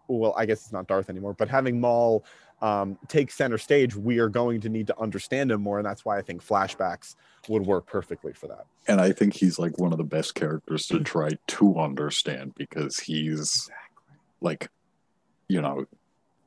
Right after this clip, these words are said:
Speaker 2: he fits in this really weird gray area
Speaker 1: Mm-hmm.
Speaker 2: where he kinda just plots against everyone. <laughs>
Speaker 1: Right.
Speaker 2: Um, and doesn't really take any sides.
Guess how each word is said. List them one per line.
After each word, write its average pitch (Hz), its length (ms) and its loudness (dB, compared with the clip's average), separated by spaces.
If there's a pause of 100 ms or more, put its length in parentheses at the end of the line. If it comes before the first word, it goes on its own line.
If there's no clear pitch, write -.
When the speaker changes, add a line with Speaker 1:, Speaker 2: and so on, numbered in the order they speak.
(200)
Speaker 2:
he 98 180 2
fits - 360 2
in 98 100 8
this 90 160 6
really 92 340 4
weird 80 760 0 (200)
gray 80 600 2
area - 600 -4 (400)
Speaker 1:
Mm-hmm. 127 260 -6
Speaker 2:
where 196 220 6
he 95 220 4
kinda 92 420 6
just 98 280 -2 (340)
plots 87 640 4
against 82 840 0 (320)
everyone. 87 1120 2
<laughs> 185 240 6
Speaker 1:
Right. 98 180 10 (120)
Speaker 2:
Um, 98 720 10 (400)
and 104 160 6
doesn't 95 320 6
really 90 420 2 (160)
take 85 540 0
any 82 640 0 (240)
sides. 82 1000 4